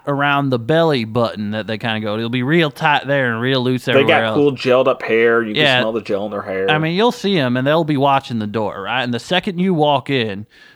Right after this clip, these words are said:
Speaker 1: they're standing right in front of a sink of cold water, and they dip their head right in, they slick their head right back,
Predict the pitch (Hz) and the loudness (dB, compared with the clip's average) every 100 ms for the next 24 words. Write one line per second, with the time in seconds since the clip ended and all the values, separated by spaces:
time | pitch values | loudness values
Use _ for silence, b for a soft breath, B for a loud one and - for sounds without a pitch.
0 | b - 156 165 139 - 151 139 123 131 | b -4 0 0 -2 -4 -2 -2 0 0
1 | 147 151 156 135 110 - 127 107 95 110 | -2 -2 -4 -4 -4 -6 -6 -6 -8 -6
2 | 90 98 87 80 73 110 117 117 139 139 | -6 -8 -10 -10 -8 -6 -6 -4 -6 -4
3 | 117 117 123 110 147 160 143 135 131 113 | -6 -4 -6 -2 0 0 0 -2 -4 -6
4 | - - 120 120 110 113 107 113 139 143 | -8 -10 -8 -6 -4 -4 -4 -4 -2 -2
5 | 131 123 120 - | -4 -4 -4 -6